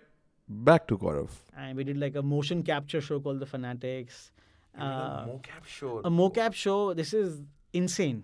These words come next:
Speaker 2: right? I don't think anybody's done this
Speaker 1: This is, yeah,
Speaker 2: since
Speaker 1: I,
Speaker 2: as well.
Speaker 1: yeah.
Speaker 2: It was a mocap show that began at eleven in the night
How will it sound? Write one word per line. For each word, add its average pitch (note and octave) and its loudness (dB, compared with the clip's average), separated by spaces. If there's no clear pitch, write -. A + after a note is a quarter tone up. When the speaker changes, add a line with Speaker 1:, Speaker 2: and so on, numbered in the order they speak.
Speaker 2:
right? C3 -6
I D3 -2
don't E3+ 2
think F3+ -2
anybody's E3 2
done C#3+ 2
this D3+ 0
Speaker 1:
This - -10
is, A#2 -10
yeah, B2+ 0
Speaker 2:
since F#3+ 4
Speaker 1:
I, - 0
Speaker 2:
as E3+ -2
well. D#3+ 4
Speaker 1:
yeah. F3+ -10
Speaker 2:
It - -4
was F#3+ 4
a G#3+ 10
mocap G3 4
show F3+ 0
that F3 -2
began D3+ 2
at E3 0
eleven C3 0
in C#3+ 0
the C#3 0
night A#2+ -8